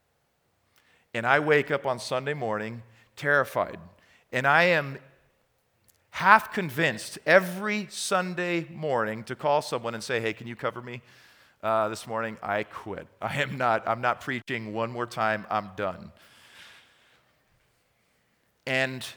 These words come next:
it drives me to prayer. My most intense prayers by far are Sunday mornings. Because I know if God is not sustaining me,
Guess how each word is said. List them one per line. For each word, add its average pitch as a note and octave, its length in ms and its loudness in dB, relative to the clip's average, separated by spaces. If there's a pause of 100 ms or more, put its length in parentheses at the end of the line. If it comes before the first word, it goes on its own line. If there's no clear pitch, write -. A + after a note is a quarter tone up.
(320)
it G#2+ 240 -6
drives B2 640 2
me C3+ 140 -8
to A2+ 100 -8
prayer. F#2+ 560 -6 (560)
My D3+ 380 4
most F3+ 760 -2 (160)
intense E3 1000 -6 (400)
prayers D#3 1000 -2 (680)
by E3+ 400 10
far C3+ 540 2
are A2+ 180 0
Sunday B2+ 320 -8
mornings. F#2+ 640 -10 (1120)
Because C3 420 0
I D#3+ 200 6
know D#3+ 240 2
if B2+ 160 -2
God D#3 260 4
is A#2+ 180 -4 (100)
not C3+ 440 2
sustaining D#3 960 -6
me, F#2 400 -12